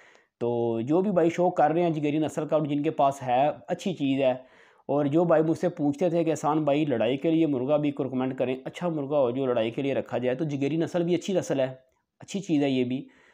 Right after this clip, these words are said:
पिछली वीडियो में मैंने बताया था आपको दो मुर्गे जो बहुत कॉस्टली थे, प्योर मियाँ वाली जेरदुम और कमालिया के खड़दुम्बे, वो मैंने आपको बताए थे। वो कॉस्टली मुर्गे हैं, वो काफ़ी एक्सपेंसिव मुर्गे हैं, और लेकिन उनका एक नाम है, पाकिस्तान के अंदर उनका एक नाम है। और ये जो जिगेरी नस्ल है,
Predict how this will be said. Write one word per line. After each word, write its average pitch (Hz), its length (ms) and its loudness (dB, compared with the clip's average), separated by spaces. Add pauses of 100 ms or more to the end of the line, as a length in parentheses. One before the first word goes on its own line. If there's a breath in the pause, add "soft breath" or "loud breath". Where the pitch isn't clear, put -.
(120)
पिछली 214 240 -2
वीडियो 214 180 2
में 214 60 0
मैंने 208 140 2
बताया 180 280 6
था 190 120 4
आपको 185 200 2
दो 160 180 4
मुर्गे 117 500 0
जो 156 180 2
बहुत 185 280 2
कॉस्टली 170 340 2
थे, 131 160 -4
प्योर 135 380 0
मियाँ 151 280 4
वाली 170 180 6
जेरदुम 170 540 2 (160)
और 139 240 2
कमालिया 143 480 2
के 151 120 0
खड़दुम्बे, 113 580 -4 (380)
वो 185 80 0
मैंने 185 180 2
आपको 156 220 0
बताए 127 280 0
थे। 156 200 -2
वो 160 240 0
कॉस्टली 285 520 -2
मुर्गे 139 280 0
हैं, 135 80 0
वो 170 140 0
काफ़ी 180 280 -4
एक्सपेंसिव 190 460 -6
मुर्गे 110 280 -4
हैं, 107 200 -12 (400 soft breath)
और 190 100 0
लेकिन 220 200 0
उनका 240 220 4
एक 240 100 4
नाम 151 360 4
है, 104 100 -4 (340)
पाकिस्तान 214 460 -2
के 208 40 0
अंदर 208 140 0
उनका 202 200 2
एक 180 120 2
नाम 101 320 0
है। - 240 -14 (500 soft breath)
और 156 140 2
ये 196 120 4
जो 214 360 4
जिगेरी 160 380 4
नस्ल 220 300 4
है, 214 280 4